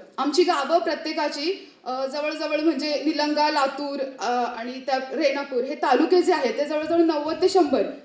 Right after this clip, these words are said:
ह्या डिस्टन्सवरती आहेत. आम्ही सकाळी सहा वाजता त्या गावात पोहोचायचो, एक गाव ठरवायचं,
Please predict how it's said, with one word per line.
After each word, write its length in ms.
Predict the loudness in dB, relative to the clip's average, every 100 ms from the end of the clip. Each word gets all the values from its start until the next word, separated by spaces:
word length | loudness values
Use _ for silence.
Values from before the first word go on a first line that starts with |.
| 0
ह्या 100 | 4
डिस्टन्सवरती 600 | 4 2 -2 2 2 2
आहेत. 200 | -2 -4 -6 -20 -20 -10
आम्ही 220 | -2 0
सकाळी 360 | 2 0 2 0
सहा 340 | 2 0 4
वाजता 300 | 6 6 2
त्या 120 | -2
गावात 280 | 0 2 0
पोहोचायचो, 560 | 0 0 0 0 0 -4
एक 200 | -4 -2
गाव 140 | -2
ठरवायचं, 600 | 0 0 2 0 0 -2